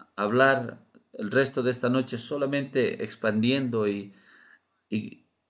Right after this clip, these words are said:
y cavando las maravillas que encontramos en este texto. Pero también este texto, eh, eh, lo maravilloso de este texto, eh,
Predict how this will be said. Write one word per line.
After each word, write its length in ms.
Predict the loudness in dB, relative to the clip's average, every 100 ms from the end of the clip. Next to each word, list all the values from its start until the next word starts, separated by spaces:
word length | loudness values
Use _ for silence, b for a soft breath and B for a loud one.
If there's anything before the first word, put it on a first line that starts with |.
| _
y 180 | -10 -6
cavando 560 | 0 2 4 4 4 2
las 180 | 2 -2
maravillas 600 | 0 0 0 0 0 -2
que 100 | -6
encontramos 560 | -4 -4 -4 -4 -6
en 100 | -10
este 220 | -10 -8
texto. 460 | -6 -6 -8 -16 -20 _ _ _ _ _ _ _
Pero 240 | 2 2 4
también 340 | 0 0 -2
este 220 | -4 -6
texto, 580 | -4 -4 -4 -8 -8 -10 _ _ _ _ _ _ -14
eh, 180 | -12 -12 -16 -20 _ _ _ _
eh, 340 | -8 -6 -8 -12 _ -10
lo 180 | -2 2
maravilloso 680 | 4 2 0 0 0 0 2
de 120 | 2
este 200 | 0 -6
texto, 580 | 0 0 0 -6 -8 -8 b b b _ _ _ _ -20 -20 _ _ _ _
eh, 260 | -12 -10